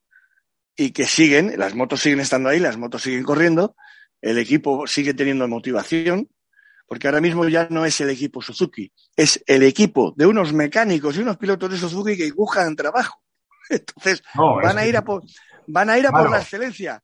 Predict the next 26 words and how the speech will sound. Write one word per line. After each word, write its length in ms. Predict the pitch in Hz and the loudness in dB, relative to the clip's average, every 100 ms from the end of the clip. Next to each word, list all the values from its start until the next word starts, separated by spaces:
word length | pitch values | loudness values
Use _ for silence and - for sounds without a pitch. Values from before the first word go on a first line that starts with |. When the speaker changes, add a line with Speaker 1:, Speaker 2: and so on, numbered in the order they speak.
| _ _ | _ _
Speaker 2:
Si 200 | - 147 | -4 0
Speaker 1:
van 100 | 160 | 0
a 40 | |
Speaker 2:
an-, 60 | 233 | 0
Speaker 1:
ir 80 | 233 | -2
a 40 | |
por 160 | 202 180 | -2 -4
la 80 | 165 | -4
excelencia. 560 | 156 185 151 110 87 - | -4 -6 -6 -12 -16 -4
Speaker 2:
si 160 | 160 | 0
antes 280 | 185 185 185 | 2 2 2
iban 200 | 202 180 | 2 2
a 100 | 165 | 2
por 220 | 156 156 | 0 0
todas, 540 | - 185 208 233 - - | 0 0 2 2 -2 -8
eh, 300 | 127 123 - | -6 -6 -2
a-, 200 | 131 143 | 0 0
eh, 320 | 131 120 120 127 | 0 -2 -2 -2
Rins 480 | 127 156 131 117 127 | -2 0 -2 -4 -4
y 140 | 127 | -2
Mir, 380 | 160 208 277 - | 0 0 -2 0
ahora 220 | 123 160 | 2 4
ni 120 | 185 160 | 2 0
te 140 | 120 | -2
cuento, 400 | 131 123 98 90 | -4 -4 -8 -8
claro, 300 | 117 113 | -6 -6